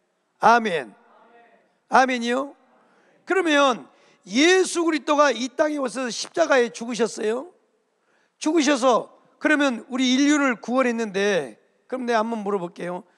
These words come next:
예수님은 지금 계세요, 안 계세요? 안 계시잖아요. 하나님 우편 보좌에 계시잖아요. 그러면 예수가 이 땅에 오셔서 전도한 사람이 몇 명이요?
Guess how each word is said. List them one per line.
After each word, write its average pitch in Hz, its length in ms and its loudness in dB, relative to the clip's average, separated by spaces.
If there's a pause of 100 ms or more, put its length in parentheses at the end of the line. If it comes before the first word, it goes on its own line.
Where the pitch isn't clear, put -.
(320)
예수님은 285 640 0
지금 254 360 -6
계세요, 269 440 0
안 220 140 0
계세요? 185 480 -8
안 330 180 -8
계시잖아요. 302 680 -10 (640)
하나님 339 340 2
우편 285 380 0
보좌에 247 320 2
계시잖아요. 156 720 -8 (1160)
그러면 330 540 2
예수가 320 1120 0
이 277 120 -4
땅에 311 300 0
오셔서 247 840 0 (300)
전도한 320 440 2
사람이 254 260 -2
몇 233 120 -8
명이요? 156 480 -14